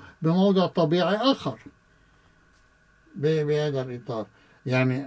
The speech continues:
شخصين، وحتى هو الشخص بيقدر يعملها هو ذاته. بس بالآخر هي عملية انتقاء.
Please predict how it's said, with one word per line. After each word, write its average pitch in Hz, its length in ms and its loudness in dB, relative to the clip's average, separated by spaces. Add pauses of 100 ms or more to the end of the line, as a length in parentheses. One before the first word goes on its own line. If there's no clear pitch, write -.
(120)
شخصين، 254 540 4
وحتى 220 400 2
هو 294 240 10
الشخص 277 460 2
بيقدر 135 380 -2
يعملها 123 420 -4
هو 110 160 -8
ذاته. 110 340 -14 (400)
بس 156 220 2
بالآخر 196 680 4 (380)
هي 226 320 8
عملية 196 680 4 (140)
انتقاء. 190 600 2